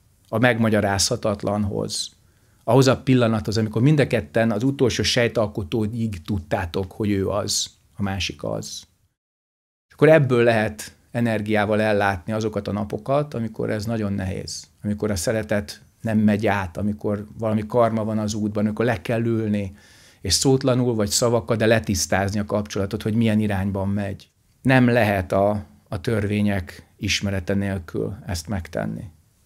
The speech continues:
Tehát amíg te energiát és tudattartalmat, információt teszel valamibe, addig az tovább él. Amikor megszűnsz energiát tenni bele, és megszűnsz információt tenni bele, vagy közölni vele, akkor az előbb-utóbb elmúlik.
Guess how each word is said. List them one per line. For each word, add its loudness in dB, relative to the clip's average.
Tehát 2
amíg 6
te 2
energiát 2
és -4
tudattartalmat, 0
információt -2
teszel 0
valamibe, 0
addig 0
az -4
tovább 0
él. -4
Amikor 0
megszűnsz 4
energiát 2
tenni 2
bele, 2
és -2
megszűnsz -2
információt -2
tenni 2
bele, 0
vagy -6
közölni 0
vele, -2
akkor -4
az -4
előbb-utóbb 0
elmúlik. -6